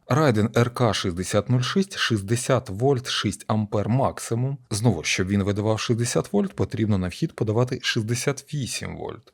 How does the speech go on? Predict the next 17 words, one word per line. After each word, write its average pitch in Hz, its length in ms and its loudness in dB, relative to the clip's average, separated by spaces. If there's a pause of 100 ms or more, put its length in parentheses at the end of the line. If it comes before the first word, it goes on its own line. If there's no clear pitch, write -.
Є 127 200 2
роз'єм 120 420 2
мікро 113 280 2
U 101 140 0
S 110 180 0
B 202 120 2
для 156 160 -2
під'єднання 120 540 0
до 104 200 -4
комп'ютера. 101 540 -2
Також 135 480 -2
можна 123 320 2
придбати 101 640 -2
версію 95 600 0
з 90 80 -8
Bluetooth 123 680 -4
модулем. 127 520 0